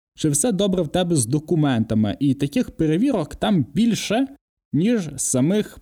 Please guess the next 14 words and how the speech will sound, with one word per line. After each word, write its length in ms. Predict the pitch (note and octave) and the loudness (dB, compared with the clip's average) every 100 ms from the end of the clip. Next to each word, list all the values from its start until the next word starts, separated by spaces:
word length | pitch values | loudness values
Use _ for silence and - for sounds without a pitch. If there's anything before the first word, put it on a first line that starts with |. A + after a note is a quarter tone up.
| - | -4
правил 460 | C3 D3+ F#3 F3+ | -2 0 2 0
та 180 | C#3+ C#3+ | 0 -2
дозволів 760 | A#2 D3 E3 B2 B2 B2 G#2+ G#2+ | 0 2 2 2 2 2 0 -2
для 360 | C3 F3 F3+ | 0 0 0
легалізації 920 | B2 A#2+ B2 A#2+ A2+ C#3 D3+ - B2 A#2+ | 0 2 2 2 2 0 0 0 2 2
зброї, 580 | - B2+ D3 G#3 G3+ F#3+ _ _ _ - | 2 0 2 2 0 -2 _ _ _ -2
для 120 | B2+ | -2
того, 380 | A#2+ D3 F3+ F3 | 0 0 2 0
аби 400 | A#2 A2 E3 E3 | -2 0 2 2
нарешті 580 | B2 B2 B2+ F3+ - E3 | 2 2 2 -2 -2 -2
суспільство 680 | - C#3 - D#3+ - - C3+ | 0 0 0 -2 0 0 2
могло 300 | C3+ B2+ B2+ | 4 4 2
купити 460 | - A2 G#2+ A2 | 0 -2 0 2
зброю, 480 | A2 B2+ G#3+ G#3+ G#3 | 2 2 2 2 0